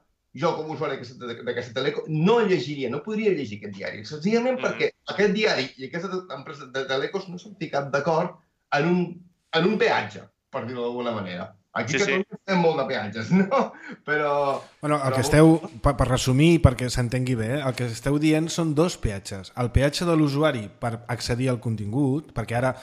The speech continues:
Speaker 3: sembla que tot sigui
Speaker 2: Correcte.
Speaker 3: gratis, però d'entrada ja pagues tres pavos, <laughs> pagues tres pavos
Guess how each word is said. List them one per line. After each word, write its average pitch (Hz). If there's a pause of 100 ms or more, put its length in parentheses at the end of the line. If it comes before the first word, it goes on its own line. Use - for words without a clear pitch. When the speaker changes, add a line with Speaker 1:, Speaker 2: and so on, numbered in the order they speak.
(140)
Speaker 3:
sembla 147
que 156
tot 151
sigui 147
Speaker 2:
Correcte. 139
Speaker 3:
gratis, 180
però 151
d'entrada 185
ja 170
pagues 165
tres 165
pavos, 135
<laughs> 120
pagues 180
tres 147
pavos 131